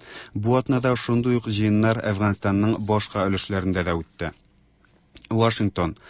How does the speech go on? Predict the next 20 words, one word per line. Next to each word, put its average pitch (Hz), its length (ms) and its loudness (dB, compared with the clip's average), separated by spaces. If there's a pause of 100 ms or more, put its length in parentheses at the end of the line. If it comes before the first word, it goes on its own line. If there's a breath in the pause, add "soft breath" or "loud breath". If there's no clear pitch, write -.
(360 loud breath)
Ак 127 320 0
йорт 139 400 0
үзәк 120 320 0
күзләү 123 300 0
идарәсе 117 760 2
C - 160 -2
I 113 60 2
A 113 340 4
хезмәткәрләренә 110 1040 0
террорчылыкта 110 720 -2
шикләнелүчеләрдән 110 960 0
сорау 110 320 0
алганда 101 420 2
су 117 220 -4
белән 113 240 0
тончыктыру 107 560 -2
ысулын 107 400 0
куллануны 104 560 2
тыячак 104 560 -2
канунга 113 640 0